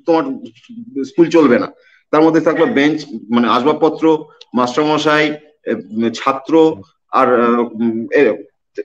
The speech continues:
তো, আ, আর teaching aid, এগুলো না থাক-, এর মধ্যে কোনটা না থাকলে school চলবে না।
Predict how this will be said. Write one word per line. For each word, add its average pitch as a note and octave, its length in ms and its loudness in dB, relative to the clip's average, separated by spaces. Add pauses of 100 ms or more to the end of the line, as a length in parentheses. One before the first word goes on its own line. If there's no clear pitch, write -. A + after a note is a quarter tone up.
(140)
তো, F3+ 100 2 (160)
আ, C#3 240 2 (120)
আর D#3 160 -2
teaching D#3 280 2
aid, G2+ 160 0 (360)
এগুলো E3 240 4
না D#3 220 0
থাক-, E3+ 200 -8
এর F#3 60 -2
মধ্যে G3+ 220 0
কোনটা F#3 260 2
না F3 120 0
থাকলে E3+ 220 -2
school B3+ 220 -2
চলবে F2 260 -8
না। - 100 -18